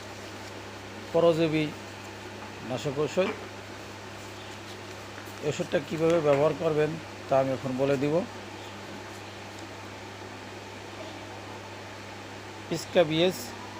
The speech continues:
ও হেড লাইস যে দুটো রোগ, এই রোগে কীভাবে আপনারা ব্যবহার করবেন? বডি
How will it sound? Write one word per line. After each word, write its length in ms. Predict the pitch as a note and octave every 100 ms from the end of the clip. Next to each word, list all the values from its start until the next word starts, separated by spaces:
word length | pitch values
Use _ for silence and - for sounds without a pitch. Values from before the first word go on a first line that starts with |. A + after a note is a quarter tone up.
| - -
ও 360 | C#3 C#3+ C#3 C3+ - - - - - - - - - - -
হেড 140 | E3
লাইস 280 | E3+ D3 D#3 - - - - - A2+
যে 100 | B2+
দুটো 280 | C3+ C#3 C#3+ B2+ - - A#2+
রোগ, 200 | C#3 F3 - D3
এই 120 | C#3+
রোগে 340 | D3+ C#3 C#3+ B2+
কীভাবে 320 | D3 C#3 C#3 C#3+
আপনারা 240 | C#3 C3
ব্যবহার 260 | B2 A#2+ A2+ A#2
করবেন? 240 | G#2+ G#2 - - - - - - - - - - - - - - - - - - - - - - - - - - B2
বডি 300 | D3 D3+